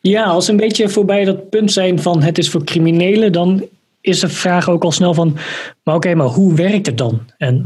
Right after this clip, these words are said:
waarom is het belangrijk? Hè? En ik noemde eerder al dat het decentraal is,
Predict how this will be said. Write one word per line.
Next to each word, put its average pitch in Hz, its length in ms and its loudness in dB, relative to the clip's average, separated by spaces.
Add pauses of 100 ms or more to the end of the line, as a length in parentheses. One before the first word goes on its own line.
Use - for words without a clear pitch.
waarom 147 340 2
is 151 100 0
het 127 140 -2
belangrijk? 123 560 0
Hè? 139 120 0
En 151 120 2
ik 127 200 -2
noemde 135 280 2
eerder 135 220 0
al 131 140 0
dat 131 120 -2
het 131 160 2
decentraal 143 600 0
is, 220 240 0